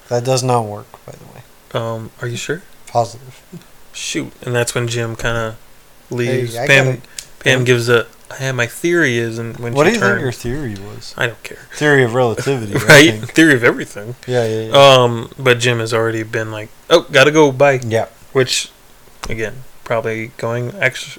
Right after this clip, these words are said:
Speaker 2: on an actual date.
Speaker 1: Yeah.
Speaker 2: Uh, we get a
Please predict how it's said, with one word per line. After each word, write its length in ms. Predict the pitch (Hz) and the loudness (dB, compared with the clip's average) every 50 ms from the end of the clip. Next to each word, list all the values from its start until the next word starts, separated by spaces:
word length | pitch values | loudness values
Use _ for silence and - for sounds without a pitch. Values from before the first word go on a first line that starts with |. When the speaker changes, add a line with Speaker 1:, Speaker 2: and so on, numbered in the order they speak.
| - - | -12 -8
Speaker 2:
on 160 | 123 123 127 | -6 -4 -4
an 120 | 135 135 135 | -2 -2 -2
actual 320 | 139 139 - - 165 175 | -4 -4 -4 -4 -4 -4
date. 280 | 175 269 240 143 - - - - - - - - - - - - | -2 -4 -4 -4 -6 -8 -16 -20 -20 -20 -20 -20 -20 -20 -14 -12
Speaker 1:
Yeah. 100 | 113 - - - - - - _ _ - | -12 -12 -12 -20 -20 -20 -20 _ _ -4
Speaker 2:
Uh, 340 | 123 113 113 113 110 107 - - | 0 0 2 0 0 -2 -6 -6
we 120 | 117 127 127 | -4 2 4
get 120 | 143 139 135 123 120 | 6 6 6 6 4
a 40 | 120 | 0